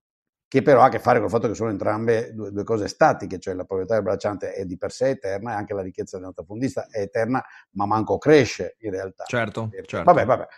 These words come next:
Speaker 1: insomma, eh, non mettiamoci a fare dell'economia. E quindi no, io ho studiato per lungo tempo per cercare di, di, di capire meglio, di poter provare meglio che aveva ragione.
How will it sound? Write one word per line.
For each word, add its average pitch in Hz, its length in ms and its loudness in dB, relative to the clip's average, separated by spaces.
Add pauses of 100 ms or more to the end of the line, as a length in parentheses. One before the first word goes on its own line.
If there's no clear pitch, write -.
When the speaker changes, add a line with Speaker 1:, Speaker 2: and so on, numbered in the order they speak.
(120)
Speaker 1:
insomma, 104 360 -4
eh, 110 100 -8
non 113 160 -4
mettiamoci 113 380 -2
a 104 40 -4
fare 110 180 -4
dell'economia. 101 640 -4 (460)
E 139 100 0
quindi 233 240 10
no, 208 160 10
io 208 180 12
ho 123 160 8
studiato 135 580 4
per 110 140 2
lungo 208 320 6
tempo 104 340 0
per 98 160 -4
cercare 107 460 -2
di, 104 260 -4
di, 98 880 -10
di 104 140 -8
capire 143 400 6
meglio, 135 480 6
di 113 120 0
poter 110 280 -2
provare 113 320 2
meglio 110 300 0
che 104 80 -2
aveva 104 180 0
ragione. 95 600 -8